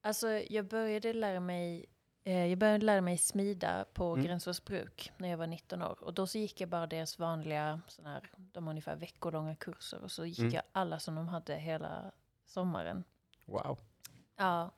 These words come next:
Speaker 1: ehm, och sen så blev det ju att jag, ehm,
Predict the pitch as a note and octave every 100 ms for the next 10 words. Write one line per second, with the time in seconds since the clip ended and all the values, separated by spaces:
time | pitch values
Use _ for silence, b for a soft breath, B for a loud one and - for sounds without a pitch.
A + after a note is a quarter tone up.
0 | _ - F3 E3 E3 E3 E3 - _ _
1 | _ _ _ _ - F#3+ G#3 F3+ F#3+ F#3+
2 | G#3+ F#3 F3+ E3+ D#3+ - _ _ _ _
3 | - F3 F3+ E3+ E3 D3+ D3+ D#3+ D3 D3+
4 | D3+ C#3+